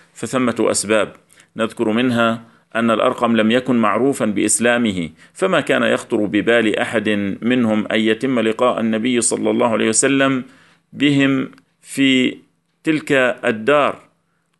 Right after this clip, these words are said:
وكان الأرقم ابن أبي الأرقم من بني مخزوم، وقبيلة بني مخزوم هي التي تحمل لواء التنافس والحرب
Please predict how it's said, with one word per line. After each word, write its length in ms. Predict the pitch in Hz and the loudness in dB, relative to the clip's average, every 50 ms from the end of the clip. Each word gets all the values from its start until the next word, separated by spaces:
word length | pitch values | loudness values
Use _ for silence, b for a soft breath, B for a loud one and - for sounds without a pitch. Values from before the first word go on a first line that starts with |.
| _ _ _ - | _ _ _ -4
وكان 800 | 98 104 107 107 107 107 104 - - - - - 147 143 139 | 0 2 2 4 2 2 0 -2 -4 -6 -2 -2 0 0 0
الأرقم 560 | 135 127 - 131 147 160 - - 143 131 123 117 | 0 0 0 0 -2 -2 0 0 0 0 0 -2
ابن 220 | 113 107 107 113 | -4 -4 -4 -4
أبي 260 | 110 - 123 131 135 | -2 -2 -2 0 0
الأرقم 600 | 131 123 107 135 - - - 139 127 120 113 107 110 - _ _ _ _ _ _ _ _ _ _ _ _ _ - - _ _ | 0 0 0 0 -2 0 0 2 2 2 0 -2 -6 -10 _ _ _ _ _ _ _ _ _ _ _ _ _ -20 -20 _ _
من 200 | - 131 131 127 | -4 -2 0 2
بني 180 | 120 143 151 147 | 2 2 2 2
مخزوم، 560 | 143 139 131 - 120 120 139 147 131 107 85 | 2 0 0 -2 -2 -2 0 0 0 0 -2
وقبيلة 460 | 92 95 - - 110 127 131 120 113 110 | -4 -4 -2 -2 0 2 2 2 2 0
بني 300 | 113 110 120 123 120 113 | 0 0 0 2 2 2
مخزوم 360 | 110 110 107 110 117 131 127 | 0 0 -2 -2 -2 0 0
هي 160 | 117 113 113 110 | 0 0 0 2
التي 320 | 110 117 123 123 - 113 | 2 2 0 0 -2 -2
تحمل 320 | - - 123 - 131 113 | -2 -2 -2 -2 -2 0
لواء 420 | 107 107 107 107 110 117 123 117 - | 2 2 2 2 2 2 2 2 0
التنافس 600 | 113 - - 107 110 117 123 120 - 117 - - | -2 -4 -4 -2 0 0 0 -2 -4 -4 -2 0
والحرب 540 | 107 107 104 98 - - 139 139 143 120 | 2 2 2 0 0 0 -2 -2 -2 -6